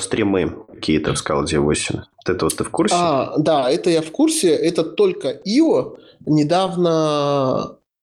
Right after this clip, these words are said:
Speaker 2: Джон кинул клич, что давайте все сделаем классную библиотеку Scala-Z стримы с использованием ио. И сейчас в Гиттере идет достаточно активное обсуждение семантики. А,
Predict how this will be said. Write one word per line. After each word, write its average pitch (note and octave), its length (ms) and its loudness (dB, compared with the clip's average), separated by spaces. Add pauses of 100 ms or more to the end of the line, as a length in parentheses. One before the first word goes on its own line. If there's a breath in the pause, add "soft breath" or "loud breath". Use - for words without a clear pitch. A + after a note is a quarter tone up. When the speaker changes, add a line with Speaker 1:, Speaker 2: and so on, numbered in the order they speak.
(200)
Speaker 2:
Джон E3 320 2
кинул D#3+ 440 2
клич, D#3 340 0
что C#3+ 180 0
давайте D3+ 400 2
все D3+ 160 0
сделаем D3+ 440 2
классную D3 480 0
библиотеку C#3+ 520 2
Scala-Z C#3 580 2
стримы D#3 720 2
с D#3 100 -2
использованием C3 880 2
ио. A#3 460 4 (340 loud breath)
И C#3 60 2
сейчас D#3+ 520 2
в C#3+ 140 -4
Гиттере D#3 460 2
идет D3 240 2
достаточно C#3 680 0
активное C3+ 360 2
обсуждение C#3 640 2
семантики. D3 840 2 (440 loud breath)
А, C3+ 520 2